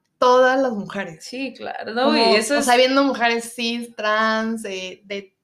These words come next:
Speaker 1: todas las identidades, nacionalidades, colores, etcétera. Entonces, digo, es imposible hacer, o sea, que la rae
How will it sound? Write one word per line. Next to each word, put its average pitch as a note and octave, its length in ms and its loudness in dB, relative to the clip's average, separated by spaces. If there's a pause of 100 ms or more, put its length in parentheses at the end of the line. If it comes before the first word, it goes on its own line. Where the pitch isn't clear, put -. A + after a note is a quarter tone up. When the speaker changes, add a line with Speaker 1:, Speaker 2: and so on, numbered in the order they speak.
(140)
Speaker 1:
todas C#4 300 4
las B3+ 160 -2
identidades, G#3 600 -4
nacionalidades, G3+ 800 0
colores, G#3 500 -2
etcétera. G#3 520 -10 (400)
Entonces, A#3+ 320 0
digo, G#3+ 280 -2
es A3 140 -2
imposible A3 800 -4 (140)
hacer, G3+ 540 -6 (220)
o A3+ 100 -2
sea, A3 200 0
que A3 80 0
la G#3 160 2
rae A3 500 2